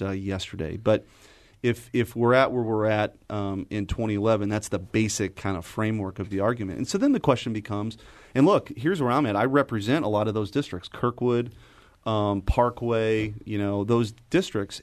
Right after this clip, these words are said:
And, um, I think at the end of the day, I believe that, that those kids deserve an opportunity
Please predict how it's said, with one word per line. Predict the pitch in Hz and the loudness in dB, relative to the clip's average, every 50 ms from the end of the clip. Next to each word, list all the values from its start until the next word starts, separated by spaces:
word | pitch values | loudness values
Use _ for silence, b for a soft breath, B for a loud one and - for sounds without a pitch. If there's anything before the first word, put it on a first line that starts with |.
| - - | -6 -4
And, | 120 120 120 117 117 117 117 117 - 117 | -2 -2 0 0 0 0 -2 -2 -2 -4
um, | 117 117 117 113 110 110 110 104 107 b b b b b b b b b b b b | -2 0 0 0 0 -2 -4 -4 -8 b b b b b b b b b b b b
I | 135 156 | 2 2
think | 151 - 175 160 156 - - - _ - | 2 0 -2 -2 -2 -2 -4 -10 _ -4
at | 123 127 | -4 -2
the | 127 131 123 143 | -2 0 0 0
end | 185 190 | 0 0
of | 143 113 | 0 0
the | 110 104 | 0 0
day, | 107 107 104 110 110 | 0 2 2 2 2
I | 110 | 0
believe | 110 110 117 113 127 131 123 113 | 0 0 0 0 0 0 2 2
that, | 110 - - - - | 0 -2 -2 -4 -2
that | 110 101 90 - _ _ _ - | -2 -2 -2 -2 _ _ _ 0
those | 117 143 170 - - | 2 2 2 0 -4
kids | - - 135 120 113 110 - | -2 0 2 2 2 0 -4
deserve | - 113 104 101 113 113 110 110 107 107 101 - - - | -6 -6 -4 0 2 2 4 4 2 2 0 -4 -6 -4
an | 107 107 | -2 0
opportunity | 107 104 - 110 98 - - - 120 113 104 101 95 87 92 92 | 0 0 -2 -4 -8 -8 -4 -4 -2 -2 0 -2 -4 -6 -8 -10